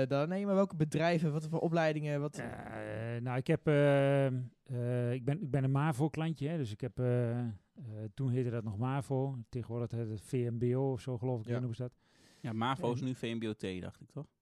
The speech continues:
Speaker 1: Ja.
Speaker 2: Ja, ja. En, eh, daarna heb ik, eh, M T S elektrotechniek gedaan, specialisatie elektronica, H T S computertechniek. En toen ben ik, eh, de, de, de, de wijde wereld ingegaan om, eh, om aan het werk te gaan. Dus toen,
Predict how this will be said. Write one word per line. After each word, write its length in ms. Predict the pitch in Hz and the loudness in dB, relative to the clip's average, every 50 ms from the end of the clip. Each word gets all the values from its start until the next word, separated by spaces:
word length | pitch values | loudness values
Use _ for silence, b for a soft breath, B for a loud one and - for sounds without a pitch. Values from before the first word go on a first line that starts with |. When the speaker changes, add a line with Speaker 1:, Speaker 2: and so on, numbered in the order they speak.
| _ _ | _ _
Speaker 1:
Ja. 160 | _ - 160 151 | _ -4 0 2
Speaker 2:
Ja, 180 | 151 175 - - - 131 | 2 2 2 -2 -8 -6
ja. 280 | 135 120 107 107 107 - | -6 -4 -4 -4 -6 -4
En, 220 | 123 135 139 139 | -2 -2 0 2
eh, 400 | 143 135 135 135 139 135 135 135 | 2 2 2 2 2 2 2 2
daarna 380 | 127 143 139 143 147 147 147 135 | 2 2 2 2 2 2 2 2
heb 120 | 131 135 | 2 2
ik, 180 | 131 131 - - | 0 0 0 0
eh, 280 | 143 135 135 170 170 165 | 0 0 0 0 0 -2
M 60 | 147 | -2
T 220 | - - 151 135 | 0 0 0 0
S 80 | 95 - - | 0 -4 -8
elektrotechniek 920 | - 151 143 139 151 - - 143 147 151 139 - 160 151 110 139 147 - | -6 -4 -2 -2 -2 -2 -2 0 0 0 2 0 0 0 0 0 -2 -2
gedaan, 460 | - - 143 135 135 147 151 147 143 143 | -4 -4 -2 -2 -2 -2 -4 -4 -6 -8
specialisatie 800 | - - - 143 120 95 120 123 117 - 151 135 135 123 - 123 | -10 -6 -4 -4 -2 -2 -2 -4 -4 -2 -2 -2 -2 -2 -4 -6
elektronica, 840 | 117 110 - 139 143 165 165 160 147 - 156 151 151 151 151 147 139 | -6 -6 -4 -2 0 0 0 0 0 -2 -2 -2 0 0 0 0 0
H 100 | 127 135 | -2 -2
T 240 | 131 - 123 123 113 | -4 -4 -4 -4 -4
S 60 | - | -4
computertechniek. 800 | - 123 - - 160 139 135 - 151 139 - 131 139 139 131 - _ _ _ _ _ _ _ | -8 -6 0 0 0 0 0 -2 -4 -2 -2 -2 -2 -2 -4 -6 _ _ _ _ _ _ _
En 100 | 156 127 | -8 -6
toen 100 | 139 139 | -4 -2
ben 100 | 143 139 | -2 -2
ik, 180 | 139 - - | -2 -4 -2
eh, 240 | 139 131 131 131 131 131 120 | -2 0 2 4 4 2 2
de, 320 | 143 208 139 135 127 123 123 | 0 0 0 2 2 2 2
de, 440 | 113 123 120 120 120 117 120 117 107 - _ _ _ _ _ _ | 2 2 2 4 4 4 4 2 0 -2 _ _ _ _ _ _
de, 320 | - 123 123 120 123 143 135 | -4 -2 -2 -2 -2 -4 0
de 120 | 117 139 | 2 4
wijde 240 | 123 147 156 156 147 | 6 8 8 8 8
wereld 340 | 139 160 180 190 165 143 - | 8 8 8 8 6 4 4
ingegaan 540 | 147 131 101 117 117 - 127 131 131 135 131 | 2 0 0 -2 -4 -2 -2 0 0 0 0
om, 200 | 131 131 131 131 | 0 0 0 2
eh, 460 | 131 131 131 131 131 131 131 135 - | 2 4 4 4 4 4 2 2 0
om 120 | - 156 139 | -2 -2 -2
aan 60 | 131 | -2
het 80 | 120 110 117 139 | 0 0 -2 -4
werk 100 | - 180 | -4 -6
te 100 | - 123 | -8 -8
gaan. 220 | 104 95 95 101 104 | -8 -8 -8 -6 -6
Dus 160 | 107 92 - | -6 -6 -4
toen, 160 | - 120 117 | -2 -2 -2